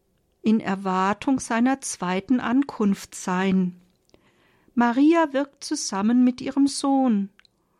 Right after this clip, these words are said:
in einer fortwährenden Mitwirkung mit ihm. Um es einmal etwas umgangssprachlich auszudrücken,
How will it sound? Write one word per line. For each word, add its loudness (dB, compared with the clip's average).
in -2
einer 2
fortwährenden 0
Mitwirkung -2
mit 0
ihm. 2
Um 4
es -2
einmal -6
etwas -12
umgangssprachlich -4
auszudrücken, -6